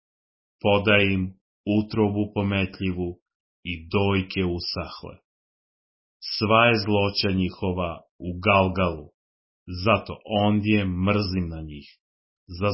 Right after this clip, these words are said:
zloću dijela njihovih izagnaću ih iz doma svojega, neću ih više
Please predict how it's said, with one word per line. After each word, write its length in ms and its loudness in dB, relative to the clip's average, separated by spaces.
zloću 420 0
dijela 420 4
njihovih 680 -2
izagnaću 800 2
ih 100 -4
iz 80 0
doma 300 2
svojega, 600 -2
neću 600 2
ih 160 -4
više 280 0